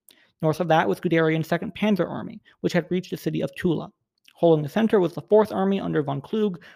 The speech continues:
which stood no more than seventy or eighty kilometers from Moscow itself. Finally, on the northern edge was the Ninth Army, which had seized the city of Kalinin and were under massive counterattacks. Army Group Center, and in truth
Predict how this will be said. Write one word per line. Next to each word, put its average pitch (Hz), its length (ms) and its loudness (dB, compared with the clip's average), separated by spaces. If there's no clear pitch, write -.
which 175 160 -4
stood 196 200 4
no 196 120 2
more 170 200 2
than 151 160 -4
seventy 175 460 0
or 165 80 -4
eighty 156 220 -6
kilometers 143 480 -6
from 143 220 -8
Moscow - 440 -6
itself. - 420 -2
Finally, 160 360 2
on 190 80 2
the 180 80 4
northern 196 400 4
edge 175 280 4
was 165 200 0
the 165 100 -2
Ninth 156 280 -2
Army, 151 340 -2
which 165 140 -6
had 156 100 -4
seized 196 320 -4
the 170 60 -4
city 170 240 -4
of - 140 -4
Kalinin 202 540 0
and 165 200 -2
were 156 160 0
under 147 220 0
massive 151 420 -4
counterattacks. - 760 -8
Army 233 200 6
Group 254 160 0
Center, 165 440 -2
and 170 180 2
in 165 60 2
truth 190 280 4